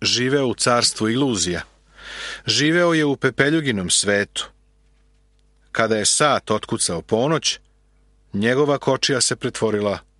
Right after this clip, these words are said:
u bundevu. Seti se šta je rekao u trećem poglavlju. „Jer čega se bojah, dođe na mene, i čega se strašah, zadesi me.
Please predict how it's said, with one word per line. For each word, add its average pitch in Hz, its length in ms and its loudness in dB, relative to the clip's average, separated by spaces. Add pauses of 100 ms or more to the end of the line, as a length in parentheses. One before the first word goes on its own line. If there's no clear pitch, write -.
(180)
u 110 100 -6
bundevu. 107 460 -2 (2250)
Seti 196 380 0
se - 180 0
šta - 180 2
je 127 80 4
rekao 123 300 2
u 104 60 0
trećem 107 400 -2
poglavlju. 110 520 0 (1300)
„Jer 123 200 2
čega 151 300 2
se - 180 0
bojah, 139 540 4
dođe 123 440 0
na 98 120 -4
mene, 135 360 0 (960)
i - 120 -2
čega 147 320 0
se - 160 -2
strašah, 131 720 0
zadesi 107 580 0
me. 85 140 -6